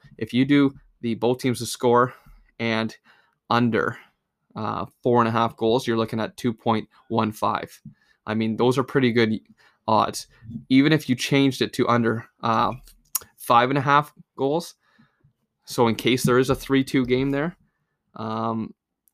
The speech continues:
and you go under five and a half, you're looking at one point eight. So if there is a three two game,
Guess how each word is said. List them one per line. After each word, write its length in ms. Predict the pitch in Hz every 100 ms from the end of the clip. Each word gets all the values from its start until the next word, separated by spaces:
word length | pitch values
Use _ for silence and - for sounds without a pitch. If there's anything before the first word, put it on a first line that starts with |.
| -
and 140 | 117
you 80 | 117
go 240 | 120 120 -
under 200 | 117 113
five 260 | 127 117
and 60 | 113
a 40 |
half, 260 | 117 127 143
you're 120 | 120
looking 180 | 117 120
at 120 | 110
one 160 | - 107
point 260 | 120 110 -
eight. 320 | 113 - - _ _ _ _ _ _ _ _
So 240 | - 123 -
if 140 | 123
there 140 | 135
is 100 | 165
a 60 | 156
three 280 | - 139 143
two 200 | 151 139
game, 380 | 113 127 196